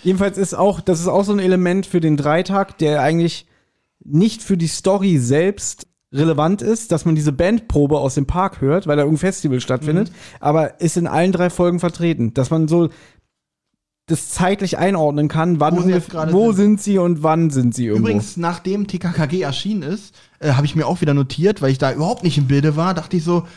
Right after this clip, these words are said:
Speaker 2: und wieder habe ich die Vermutung, dass ich der Geschichte nicht folgen kann. Wer sind die denn? <laughs> Wer sind die beiden? Woher kennen die Justus?
Speaker 1: Das ist aber, wenn man das zum ersten Mal hört, auch ein bisschen schwer, finde ich.
Speaker 2: Mm, war's auch, ja.
Speaker 1: Ja.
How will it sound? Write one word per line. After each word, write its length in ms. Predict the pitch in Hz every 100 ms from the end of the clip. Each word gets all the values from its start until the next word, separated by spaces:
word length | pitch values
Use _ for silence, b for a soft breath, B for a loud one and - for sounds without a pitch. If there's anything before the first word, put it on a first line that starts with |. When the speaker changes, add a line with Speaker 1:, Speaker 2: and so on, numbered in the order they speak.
| B B
Speaker 2:
und 180 | 156 139
wieder 240 | 190 202
habe 160 | 190 185
ich 40 |
die 80 | 185
Vermutung, 520 | 175 151 180 - 180
dass 120 | 139
ich 80 | 135
der 120 | 147
Geschichte 360 | 147 - 226 135
nicht 140 | 120
folgen 240 | - 117 117
kann. 280 | 113 110 - B
Wer 220 | 156 156 214
sind 240 | 277 -
die 100 | 190
denn? 160 | 165 139
<laughs> 20 |
Wer 180 | 170 151
sind 180 | 240 302
die 60 |
beiden? 380 | 190 147 147 151 185 143
Woher 280 | 160 220 202
kennen 240 | 202 262
die 120 | 208
Justus? 580 | 214 - - 127 113 - _ B B B -
Speaker 1:
Das 160 | 139
ist 100 | 185
aber, 180 | 190 175
wenn 100 | 170
man 100 | 170
das 160 | 160 -
zum 100 | 151
ersten 280 | 143 151 160
Mal 80 |
hört, 160 | 151 147
auch 60 | 139
ein 60 |
bisschen 220 | 139 123
schwer, 380 | 117 - 107 107 - _
finde 240 | 107 104
ich. 160 | 143 156
Speaker 2:
Mm, 600 | 170 190 190 233 220 190
war's 300 | 214 180 -
auch, 260 | 110 117
ja. 200 | 123 113 107
Speaker 1:
Ja. 180 | 123